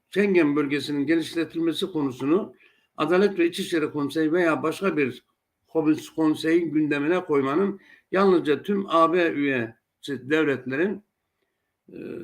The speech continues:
desteği güvence altına alındığında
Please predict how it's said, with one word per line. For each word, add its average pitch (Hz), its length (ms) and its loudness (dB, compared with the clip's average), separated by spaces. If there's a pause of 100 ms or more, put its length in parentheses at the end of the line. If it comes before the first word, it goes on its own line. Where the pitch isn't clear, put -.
(260)
desteği 180 520 4
güvence 175 380 4
altına 151 340 2
alındığında 151 920 2